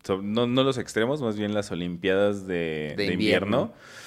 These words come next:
Speaker 1: las competencias de velocidad en patines de hielo, me impresionaba cañón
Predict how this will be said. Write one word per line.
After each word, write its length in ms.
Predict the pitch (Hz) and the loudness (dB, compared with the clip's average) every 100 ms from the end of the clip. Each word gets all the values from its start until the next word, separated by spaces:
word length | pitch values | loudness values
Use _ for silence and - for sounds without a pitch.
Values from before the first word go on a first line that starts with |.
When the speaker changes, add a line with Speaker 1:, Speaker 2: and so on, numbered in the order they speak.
| - - | -18 -12
Speaker 1:
las 1200 | 90 92 92 90 87 87 87 87 85 87 87 82 - | -2 2 6 6 6 4 4 4 2 0 -2 -4 -6
competencias 720 | 90 90 98 95 110 107 101 | -6 -4 -6 -4 -2 -2 0
de 100 | 95 | 0
velocidad 600 | 85 82 - 85 87 92 | 0 -2 -4 -4 -2 0
en 120 | 92 | -2
patines 640 | 87 82 - 98 95 92 90 | -2 -4 -2 -2 -2 -4 -4
de 440 | 85 78 78 76 | -4 -2 -6 -4
hielo, 420 | 82 90 92 135 - 104 | -2 0 2 -2 -4 -6
me 140 | 95 | -4
impresionaba 520 | 92 101 117 123 123 - - | -4 -6 -8 -8 -10 -12 -14
cañón 800 | - - 98 110 123 143 156 | -10 -8 -8 -6 -4 -4 -4